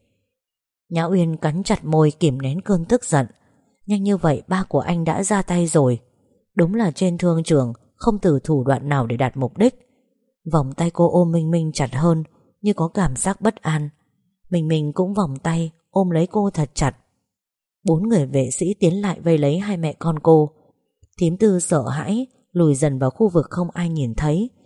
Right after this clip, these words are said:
rồi gọi điện mở loa cho Vĩnh Hy nghe được, sau đó nhét điện thoại vào chiếc túi tạp dề. Bà cố tình lên tiếng: "Đây là nhà cậu chủ Vĩnh Hy, các người cho dù được ông chủ sai đến đưa Minh Minh đi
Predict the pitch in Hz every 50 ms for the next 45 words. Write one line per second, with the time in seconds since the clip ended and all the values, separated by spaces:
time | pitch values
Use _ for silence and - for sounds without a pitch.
0 | _ _ _ - - 170 156 170 151 139 131 120 151 143 - 156 156 - - 147
1 | 160 151 123 117 135 160 170 170 - 170 156 160 170 185 196 208 202 170 175 170
2 | 165 156 147 139 120 104 - - _ _ _ _ _ _ - - - 180 160 151
3 | 160 180 202 240 - - 190 165 139 139 135 165 147 131 127 143 143 123 - -
4 | 233 - - 160 156 185 - 190 165 - - - 147 139 135 123 120 - _ _
5 | _ _ _ _ _ _ - 170 156 147 - - 147 147 175 - 247 220 151 131
6 | 147 156 156 - 170 151 147 160 202 254 - _ _ _ _ - - _ _ _
7 | _ _ - 214 208 185 170 147 139 139 131 127 - 156 139 127 - - 151 127
8 | 123 156 156 202 214 220 208 190 185 180 _ _ _ _ _ _ _ - 254 262
9 | 226 220 185 160 139 131 131 - 208 202 185 190 170 143 147 143 - - 202 202
10 | 196 - 196 139 127 - - 185 185 170 160 156 190 208 233 208 190 190 185 175
11 | 175 175 170 170 175 175 175 170